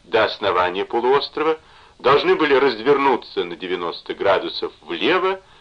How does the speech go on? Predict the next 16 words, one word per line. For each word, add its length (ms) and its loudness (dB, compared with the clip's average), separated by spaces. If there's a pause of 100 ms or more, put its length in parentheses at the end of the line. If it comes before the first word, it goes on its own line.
(240)
и 140 -4
преодолеть 800 -2
построенную 720 -2
генералом 580 -2
Тояку 800 -4 (240)
оборонительную 800 -4
линию. 380 -16 (1600)
Поэтому 520 2
генерал 500 2
Каммингс 640 -2
не 160 -4
торопился 720 -2
с 80 -14
продвижением 760 -2
своих 360 -6
сил. 340 -14